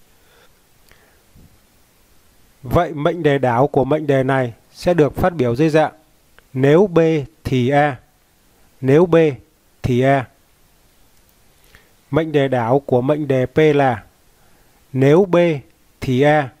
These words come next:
tức là nếu số tự nhiên N chia hết cho năm, thì N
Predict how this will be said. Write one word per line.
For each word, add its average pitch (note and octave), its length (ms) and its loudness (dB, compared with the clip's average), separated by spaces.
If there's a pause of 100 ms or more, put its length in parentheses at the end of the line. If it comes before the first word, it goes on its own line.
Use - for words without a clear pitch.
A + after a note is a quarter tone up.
(760)
tức F#3+ 180 0
là C#3 160 0
nếu C#3 340 2
số F3+ 300 0
tự E3+ 140 -2
nhiên D3+ 460 0
N C3+ 40 0 (480)
chia D3+ 220 2
hết E3 200 -2
cho C#3+ 120 2
năm, C#3+ 240 -2 (2000)
thì D3+ 360 2
N C#3+ 100 -4